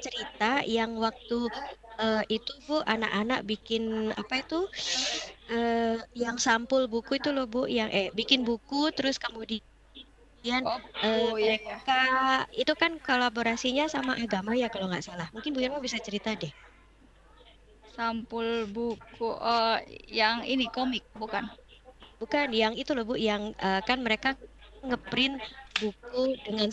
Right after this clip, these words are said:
Speaker 1: sampul yang
Speaker 2: Oh,
Speaker 1: dari
Speaker 2: iya, iya.
Speaker 1: berbagai,
Speaker 2: Iya.
Speaker 1: terus dikaitkan
Speaker 2: Eh,
Speaker 1: sama service learning,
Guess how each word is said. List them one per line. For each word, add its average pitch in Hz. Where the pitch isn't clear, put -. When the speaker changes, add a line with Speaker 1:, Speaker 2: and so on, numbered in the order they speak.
Speaker 1:
sampul 214
yang 262
Speaker 2:
Oh, 311
Speaker 1:
dari 349
Speaker 2:
iya, 294
iya. 240
Speaker 1:
berbagai, 190
Speaker 2:
Iya. 220
Speaker 1:
terus 254
dikaitkan 220
Speaker 2:
Eh, 214
Speaker 1:
sama 233
service 240
learning, 220